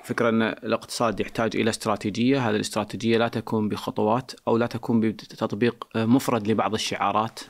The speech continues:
إنزين، ما تكون خطوة من هني وخطوة من هناك، إنشاء هيئة أو، آه، فكرة دعم مادي في قطاع معين، وأيضًا ما تكون ب-،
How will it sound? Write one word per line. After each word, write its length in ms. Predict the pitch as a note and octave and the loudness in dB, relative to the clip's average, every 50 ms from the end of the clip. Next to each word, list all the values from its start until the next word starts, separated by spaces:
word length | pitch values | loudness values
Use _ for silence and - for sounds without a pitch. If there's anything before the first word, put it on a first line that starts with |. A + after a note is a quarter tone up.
| - | -2
إنزين، 260 | A#2 G#2 A2 A#2+ C#3 C#3 - - - - - - - - | 0 0 0 0 -2 -4 -8 -18 -20 -20 -20 -14 -6 0
ما 120 | A2+ A#2 A2+ | 0 0 2
تكون 220 | - - A#2+ A2 | 2 2 0 0
خطوة 360 | - - A#2 - A2 G#2+ A2 | 0 -2 -2 0 2 2 4
من 160 | G#2+ G#2+ G#2+ | 4 2 0
هني 220 | G#2 G#2+ A#2 A#2+ A2+ | 2 4 4 4 4
وخطوة 360 | G#2 - - G#2+ - - G#2+ | 4 0 -4 -6 -2 0 0
من 120 | G#2+ G#2 | 2 2
هناك، 480 | G2+ G2+ G#2+ A2 A2 A2 G#2 - - - | 0 0 0 0 0 -2 -2 -4 -6 -4
إنشاء 360 | G#2+ G2+ - - A2+ A2 - - | -4 -4 -2 0 0 -2 -2 -4
هيئة 640 | A2+ G#2+ A2 A2+ A2 G#2+ - - A2 A2 G#2+ G#2+ G#2+ - - - - - - - - | -4 -2 0 0 0 0 0 0 -2 -2 -2 -4 -8 -14 -20 -20 -20 -20 -18 -10 -4
أو، 420 | - G2+ G#2 G#2 G2+ G#2 G#2 G2+ | 0 0 2 4 4 4 4 4
آه، 640 | G2+ F#2+ F#2 F2 - - - - - - G#1 - - | 2 2 0 -2 -4 -6 -8 -8 -6 -4 -4 -4 -4
فكرة 360 | - - - - - - A#2 | -2 -2 0 0 2 0 0
دعم 440 | G2 F#2+ - - F#2 G#2+ G#2+ G#2 G#2+ | 0 2 0 0 2 2 2 4 4
مادي 380 | A2 A2 A2 G#2+ F#2+ A2 G#2 | 4 4 2 2 2 0 0
في 220 | G2 - - G2+ G2+ | 0 0 -4 -4 -2
قطاع 340 | - G#2 G#2 - G#2+ G2+ - | -2 -2 -2 0 0 0 2
معين، 420 | G#2 G#2+ G2+ G2+ C3 C#3+ D3+ D#3+ - | 2 0 2 2 2 2 2 2 2
وأيضًا 300 | - B2+ E3+ D#3+ D#3 D3+ | 2 2 2 4 4 4
ما 140 | D#3 D#3 | 2 2
تكون 360 | C#3+ - C#3+ - - D3 C#3+ C3+ | 2 0 -2 2 4 4 6 6
ب-، 320 | C#3 C3 C3 C3+ C3 - | 6 4 4 2 2 0